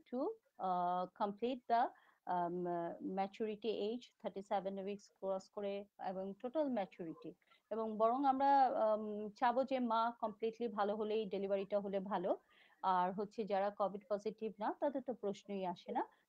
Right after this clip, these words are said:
সিজার বা normal delivery obstetric কজ ছাড়া করা হয় না। আহ, ওইটা timely যে, যে টাইমে তার expected delivery হওয়া উচিত সেই টাইমটাই আমরা maintain করি। আর একটা প্রশ্ন ছিল যে আপনার, আম, এরপরে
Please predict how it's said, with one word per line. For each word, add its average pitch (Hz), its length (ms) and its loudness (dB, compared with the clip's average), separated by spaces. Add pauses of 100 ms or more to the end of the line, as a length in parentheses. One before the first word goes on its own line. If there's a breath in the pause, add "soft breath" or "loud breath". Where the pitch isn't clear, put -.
(140)
সিজার 247 320 0
বা 208 240 2
normal 185 420 -2
delivery 190 400 -2
obstetric 180 400 -10
কজ 175 120 -6 (100)
ছাড়া 285 200 -4
করা 165 360 -2
হয় 165 120 -2
না। - 120 -10 (400)
আহ, 175 220 -4
ওইটা 233 200 -4
timely 208 460 -2 (160)
যে, 220 140 -2
যে 214 140 -2
টাইমে 208 400 -4 (160)
তার 190 160 0
expected 196 540 -8
delivery 190 380 -4
হওয়া 190 300 -2
উচিত 330 180 -10 (120)
সেই 190 180 -8
টাইমটাই 185 340 -6
আমরা 196 260 -4
maintain 180 440 -8
করি। 180 320 -10 (680)
আর 220 160 4
একটা 247 200 -2
প্রশ্ন 269 280 -4 (1120)
ছিল 294 340 0
যে 277 200 -2
আপনার, 240 400 0 (200)
আম, 190 540 -4 (240)
এরপরে 214 540 -2